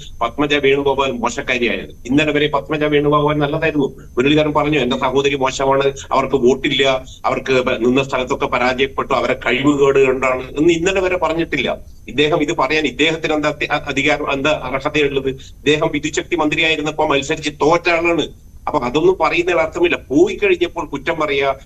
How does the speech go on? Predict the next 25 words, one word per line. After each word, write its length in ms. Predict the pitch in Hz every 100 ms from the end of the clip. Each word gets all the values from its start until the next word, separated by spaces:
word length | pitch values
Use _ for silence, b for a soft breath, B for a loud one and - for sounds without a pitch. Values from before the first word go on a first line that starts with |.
| -
കഴിവില്ലാത്തവരാണ്, 1120 | 127 143 165 151 143 143 135 131 127 123 120 - -
അവരൊന്നുമല്ല. 760 | 131 143 127 127 147 165 139 131 123
അവര് 240 | 135 -
വലിയൊരു 440 | 185 175 196 208 196
വനിതാ 400 | 185 165 170 175
നേതാവാണ്. 640 | 156 156 165 151 147 143 143 - B -
കെ 140 | 135 139
കരുണാകരൻ 460 | 156 156 156 151 147
വളരെ 300 | 127 139 151
വർഷങ്ങളോളം 680 | 123 - 156 151 143 143
കോൺഗ്രസിന്റെ 520 | 139 123 143 147 143 131
തലപ്പത്തിരുന്ന 640 | 123 123 143 139 143 143
ഒരു 100 | 135
കോൺഗ്രസിന്റെ 680 | - 127 143 143 147 131
കുടുംബത്തിൽ 640 | 135 123 123 156 170 156 147
നിന്ന് 300 | 135 131 123 B B -
ഒരു 120 | 139 139
പ്രധാനപ്പെട്ട 600 | 127 139 151 160 156 147
ഒരാൾ, 320 | 139 120 123 101 104
പ്രധാനപ്പെട്ടത് 540 | 123 170 185 185 180 170
തന്നെ 160 | 165
മുരളീധരനെക്കാട്ടും 800 | 131 135 165 170 170 160 156 156
പ്രധാനപ്പെട്ട 460 | 143 143 151 147 139
ഒരു 80 | 135
വ്യക്തിയാണ് 500 | 123 147 147 143